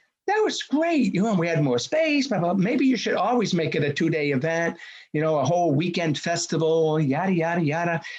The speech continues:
We changed the starting line area so we had more space to line people up six feet apart and all that kind of stuff. And I thought, "Oh boy, we're gonna get, you know, a th-,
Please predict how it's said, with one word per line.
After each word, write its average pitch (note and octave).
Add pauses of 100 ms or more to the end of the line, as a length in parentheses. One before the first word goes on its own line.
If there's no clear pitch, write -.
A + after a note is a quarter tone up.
(140)
We D3+
changed F#3+
the D#3
starting F3
line D#3+
area D#3+
so C3+
we C#3+
had C#3+
more D3
space D#3+
to A#2 (420)
line D3
people D3
up D#3+
six -
feet E3
apart D#3
and E3+
all D3+
that F#3
kind E3+
of E3+
stuff. E3+ (260)
And C#3+
I D3+
thought, D3
"Oh F3
boy, B2+
we're C#3
gonna D3+
get, C#3+ (220)
you D#3
know, B2+
a C#3
th-, -